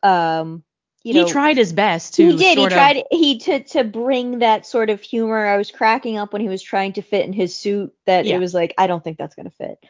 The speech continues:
Speaker 2: Yeah.
Speaker 1: But, and you had, uh, I kept laughing whenever, uh, Yelena would make fun of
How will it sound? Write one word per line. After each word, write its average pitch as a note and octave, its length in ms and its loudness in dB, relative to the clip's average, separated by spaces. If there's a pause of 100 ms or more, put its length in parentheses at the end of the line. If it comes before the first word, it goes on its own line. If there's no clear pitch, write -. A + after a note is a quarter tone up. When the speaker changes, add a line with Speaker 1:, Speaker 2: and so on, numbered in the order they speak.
(220)
Speaker 2:
Yeah. D3 220 -10
Speaker 1:
But, G3+ 460 6
and A3 200 4
you A#3+ 260 -4
had, A3 460 4
uh, F#3 320 0
I F#3 80 2
kept A#3 380 -8
laughing G#3+ 600 -2
whenever, F3+ 840 -2
uh, E3+ 380 -4 (480)
Yelena G3 640 0
would F#3 180 -2
make F3+ 280 -6
fun F#3 160 -2
of F3 240 -4